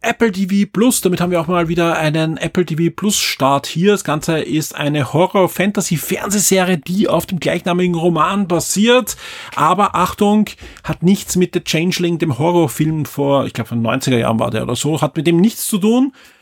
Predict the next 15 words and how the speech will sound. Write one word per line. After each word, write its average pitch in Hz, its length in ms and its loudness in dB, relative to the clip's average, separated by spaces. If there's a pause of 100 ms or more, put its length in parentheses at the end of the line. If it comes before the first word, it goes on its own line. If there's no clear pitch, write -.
sondern 165 440 0
da 147 80 -2
geht's 139 300 -2
um 139 280 -4
einen 139 240 0
neuen 156 300 2
Roman 165 540 2
und 147 140 -6 (220)
ist - 140 -14
eher 175 260 0
auch - 220 -4
Fantasy, 135 580 -2
viel 190 220 -2
Fantasy 156 400 -2
dabei. 147 560 -2